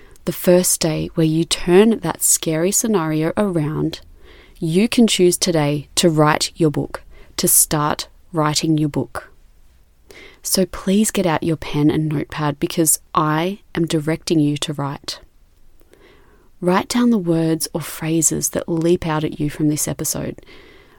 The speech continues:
These are the messages that you need to hear today, right now, right here, about your calling to write your book. So write your story of trauma,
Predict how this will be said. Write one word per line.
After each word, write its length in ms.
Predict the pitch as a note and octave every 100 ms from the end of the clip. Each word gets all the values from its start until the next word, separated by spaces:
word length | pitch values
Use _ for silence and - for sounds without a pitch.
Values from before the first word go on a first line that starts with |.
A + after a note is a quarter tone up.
| _ -
These 300 | F#3+ G#3+ C#4
are 60 |
the 80 | B3+
messages 540 | G3 E3 - D3+ D#3+
that 200 | - -
you 260 | E3+ E3+ G#3
need 260 | G3+ F3 -
to 100 | D3+
hear 240 | D#3 D3
today, 540 | - C#3+ C3+ C3+ C#3 _ - - _ -
right 280 | E3 -
now, 400 | E3 D3+ D3 D3 - _ _ - _ _ _ _
right 200 | E3+ E3+
here, 400 | - D#3 D3+ D3 - - _ _ - _ _ _ _
about 420 | D3+ D#3 D3 -
your 180 | D#3+ F3
calling 560 | - - D#3 D3+ C#3+ C#3+ _
to 160 | - D#3+
write 480 | D3 C#3+ - - - _
your 240 | D#3 C#3+
book. 480 | C#3+ - - - - - _ _ _ _ _ _ - - - - - - - - -
So 220 | - F#3+
write 400 | E3+ E3+ F#3 -
your 120 | G3
story 440 | - - D#3+ D#3 D#3
of 120 | D3
trauma, 500 | - D#3 D3 D3